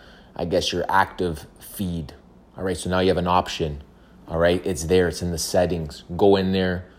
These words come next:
go in the, the settings in your Instagram and turn it off if you want to. Or you can tell your friends that you're online,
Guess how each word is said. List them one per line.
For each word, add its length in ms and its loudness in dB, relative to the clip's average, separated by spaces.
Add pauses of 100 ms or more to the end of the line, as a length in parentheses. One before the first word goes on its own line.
(420)
go 140 -2
in 80 -2
the, 100 -2
the 300 -8
settings 520 -2
in 300 -2
your 160 -2
Instagram 680 -4
and 160 -8
turn 160 -4
it 100 -2
off 360 -2 (540)
if 200 0
you 80 -2
want 240 -8
to. 180 -8 (600)
Or 120 6
you 80 4
can 140 -6
tell 140 0
your 140 0
friends 320 -4
that 120 -2
you're 160 -2
online, 460 -2